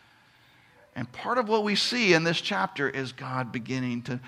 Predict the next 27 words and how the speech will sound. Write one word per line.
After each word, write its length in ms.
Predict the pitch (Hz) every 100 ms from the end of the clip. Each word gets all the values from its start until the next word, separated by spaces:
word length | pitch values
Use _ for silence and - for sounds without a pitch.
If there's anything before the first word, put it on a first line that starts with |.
| - -
take 360 | - 151 151 -
more 240 | 135 139
steps 400 | - 143 135 -
in 120 | 120
that 200 | 120 107 -
and 160 | 123
work 280 | 117 131 131
that 240 | 135 127 -
plan 380 | 127 123 120 -
out. 380 | 131 110 - - - - - - - - - - - - _ -
But 220 | 147 131
beyond 520 | 156 151 202 220 220
even 420 | 196 175 147 135 131
that, 640 | 175 160 117 135 - 127
God 360 | 160 175 180 160
is 120 | 135
also 380 | 160 160 170 151
working 480 | 139 143 143 139
on 220 | 123 127 123
what 300 | 135 135 -
I 300 | 127 127 123
call 400 | 123 123 123 -
a 100 | 120
redemptive 600 | 117 117 123 123 120 117
historical 760 | 110 - - 117 117 113 104 95
level. 360 | 98 95 90 - - - -
Because 460 | 131 156 151 139